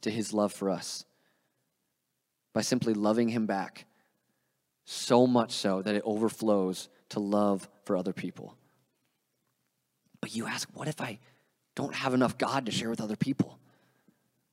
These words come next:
Like, what if I'm still trying to figure this out on my own and I don't, I have a scarcity mentality? I need just a little bit of God." I'm glad you asked. Hilarious question. 'Cause he answered you in verse six and said, "God has poured out his spirit on us abundantly." There's enough to go around.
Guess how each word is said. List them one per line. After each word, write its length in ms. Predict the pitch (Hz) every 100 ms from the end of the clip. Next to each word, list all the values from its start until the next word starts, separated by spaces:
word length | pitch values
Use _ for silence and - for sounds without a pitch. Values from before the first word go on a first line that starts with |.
| _
Like, 100 | 123
what 140 | 165
if 60 | 202
I'm 120 | 180
still 220 | 160 226
trying 180 | 220 214
to 60 | 196
figure 240 | 214 233
this 120 | 196
out 100 | 208
on 40 | 214
my 120 | 202
own 160 | 247 240
and 80 | 214
I 80 |
don't, 200 | 208 269 -
I 20 |
have 100 | 202
a 40 | 226
scarcity 480 | - - 339 - 254
mentality? 320 | 220 208 214
I 140 | 226
need 300 | 240 285 294 -
just 220 | - 403
a 20 | 269
little 180 | 285
bit 120 | 277 262
of 40 |
God." 280 | 269 277 269
I'm 100 | 185
glad 300 | 151 156 175
you 100 | 214
asked. 320 | 269 269 - - -
Hilarious 460 | - 180 196 202 196
question. 500 | - 269 - 247 247 - - - _ -
'Cause 160 | 214
he 140 | 220 214
answered 240 | 254 233
you 60 | 233
in 40 |
verse 180 | 220 226
six 240 | 262 226
and 140 | 226 220
said, 180 | - -
"God 200 | 233 269
has 80 |
poured 240 | - 247 262
out 100 | 247
his 120 | 233
spirit 360 | - 269 294 277
on 140 | 254
us 160 | 214 - -
abundantly." 840 | 202 165 247 330 302 220 180 127 - - _ _ _ _ _ _
There's 120 | 147
enough 220 | 165 185 185
to 80 | 165
go 140 | 165
around. 440 | 143 135 117 107